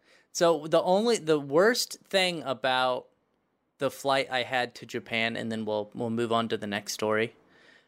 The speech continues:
um, was that there was in-flight entertainment. They had quite a few movies.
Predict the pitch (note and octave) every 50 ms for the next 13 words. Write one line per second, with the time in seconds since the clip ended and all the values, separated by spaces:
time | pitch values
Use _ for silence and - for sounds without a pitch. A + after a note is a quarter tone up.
0 | _ _ _ - - B2+ B2 A#2+ A#2 A2 G2+ G2+ G2 G2+ - _ _ _ _ _
1 | _ _ _ - - - - _ _ _ _ _ _ _ - C#3+ D3 D3+ C3+ D#3
2 | D#3 D3 C#3 D#3+ E3 E3 E3 F3+ F#3 D#3+ D#3 E3 F3 E3 - - E3 D#3 D3 D3
3 | C#3+ C#3 B2 - D3 D#3 D3+ B2 G2 F#2+ F#2+ A#2 B2 B2 C#3 C#3 C3 - _ -
4 | - C3+ C3+ C3 C3 - C3+ B2+ A#2 A2+ A2+ A2+ A#2 C#3 D3+ D#3 - - -